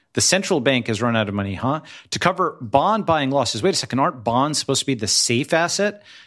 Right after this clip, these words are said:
How do you have such massive losses on them? All right. And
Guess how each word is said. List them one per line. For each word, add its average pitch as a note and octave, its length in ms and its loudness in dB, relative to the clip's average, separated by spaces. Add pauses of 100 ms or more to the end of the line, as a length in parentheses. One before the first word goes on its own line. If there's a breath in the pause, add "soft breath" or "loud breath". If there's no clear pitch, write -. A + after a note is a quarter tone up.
How D3+ 180 2
do C#3+ 140 -6
you C#3+ 60 2
have B2 200 -2
such C#3+ 280 0
massive B2+ 480 0
losses A#2 360 0
on F2+ 180 -6
them? - 200 -14 (240)
All G#2 80 2
right. A2 160 -2 (540 loud breath)
And C#3 400 2